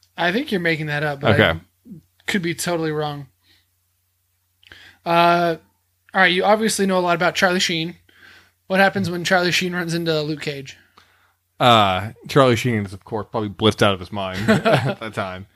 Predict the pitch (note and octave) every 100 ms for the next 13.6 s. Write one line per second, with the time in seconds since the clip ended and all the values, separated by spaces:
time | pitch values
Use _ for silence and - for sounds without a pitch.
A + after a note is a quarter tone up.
0 | _ _ _ - C3+ A#2 B2+ A2+ C3 B2
1 | B2+ A#2+ B2 A2+ A2 A2+ G#2 G2+ F#2 -
2 | - _ _ B2+ G#2 G#2 G2 F#2+ F#2 -
3 | _ _ _ - - B2+ A#2+ B2 A#2+ G#2+
4 | A2 G#2 G2+ G2 G#2 G2 G2+ - A#2 G#2+
5 | G#2+ G#2 F#2+ C3 C3 F2+ F2 F#2 - B2+
6 | _ - C3+ - A#2+ B2+ B2 - - _
7 | - A2+ G2+ F2 E2+ A2 - B2+ D#3+ B2+
8 | A2+ B2 A#2+ G#2+ A2 G2 A#2+ A#2 A2+ C3
9 | C3 G#2 G2 - _ _ _ - B2+ C3
10 | A#2 G#2+ G#2 C3 B2+ A2+ G2+ G2+ A2+ F#2+
11 | A2+ G2+ G2+ G2 _ _ - B2+ G#2+ G#2+
12 | - C3+ A#2 G#2 F#2+ A2 G2+ G2+ A#2+ A2
13 | G#2 G2 - G2 F#2